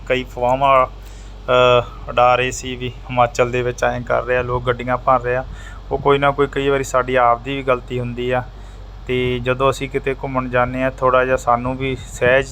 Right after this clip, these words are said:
'ਚ ਰਹਿਣਾ ਚਾਹੀਦਾ ਗਾ। ਜੇ ਅਸੀਂ ਉੱਥੇ ਕੋਈ ਸ਼ਰਾਰਤ ਜਾਂ ਹੁੱਲੜਬਾਜ਼ੀਆਂ ਕਰਦੇ ਹਾਂ, ਤਾਂ ਫਿਰ ਉੱਥੇ, ਅ,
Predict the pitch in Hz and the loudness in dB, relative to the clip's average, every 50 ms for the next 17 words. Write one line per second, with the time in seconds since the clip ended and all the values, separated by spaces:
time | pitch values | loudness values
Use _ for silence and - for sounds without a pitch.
0 | - - - 139 123 123 127 131 135 131 127 - 123 127 131 127 - 127 123 120 | -8 -4 -2 0 0 0 0 0 0 -2 0 -2 -2 -4 -2 0 0 0 2 2
1 | 127 131 - - - - - - - - - - - - - - - - 117 120 | 0 -2 -4 -6 -8 -10 -10 -12 -14 -14 -14 -12 -12 -12 -12 -12 -12 -8 -4 -2
2 | 127 127 123 - 135 139 131 131 - 139 127 131 135 - - 127 123 120 123 120 | -2 -2 -2 0 0 0 0 2 0 0 0 0 -2 -2 0 2 4 4 4 4
3 | - - - 127 127 120 127 127 127 135 135 127 131 127 123 120 123 123 123 120 | 2 0 0 0 0 0 0 -2 -2 -2 0 2 2 2 2 2 -2 -6 -4 0
4 | - 120 117 117 117 123 123 123 120 - - 123 120 - 127 123 120 123 120 - | 0 0 0 0 -2 -4 -4 -4 -2 0 0 0 0 0 -2 -2 0 0 -2 -2
5 | - - 127 123 123 123 123 120 - - - - - - - - - - 127 127 | -4 -4 -2 -2 -2 -2 -4 -6 -8 -12 -14 -14 -14 -14 -14 -12 -4 0 2 4
6 | 127 123 123 123 123 120 110 | 6 6 6 4 4 2 0